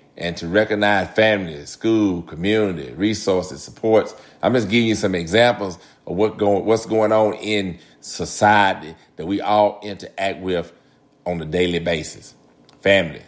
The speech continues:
school, community, resources, supports. There are support systems out there that some of us not even aware of that could really, really help us each and every day. So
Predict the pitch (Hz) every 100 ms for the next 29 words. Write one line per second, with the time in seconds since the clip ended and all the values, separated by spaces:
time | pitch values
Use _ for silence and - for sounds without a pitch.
0 | - - - 101 90 76 - 80 101 95
1 | 76 - _ _ _ - 101 98 95 80
2 | 76 - - - 101 101 92 - - -
3 | _ - - - 101 120 127 123 113 104
4 | 107 104 110 110 110 - - _ - 90
5 | 87 120 123 107 110 104 101 107 113 110
6 | 113 127 117 87 - - _ _ _ _
7 | _ - 85 82 80 104 113 104 123 127
8 | 92 98 - _ _ _ _ _ _ -
9 | 123 120 82 82 - _ _ _ _ -
10 | 117 - - - _ _ _ - 78 80
11 | 82 85 80 80 - - _ _ - _
12 | - 95 85 -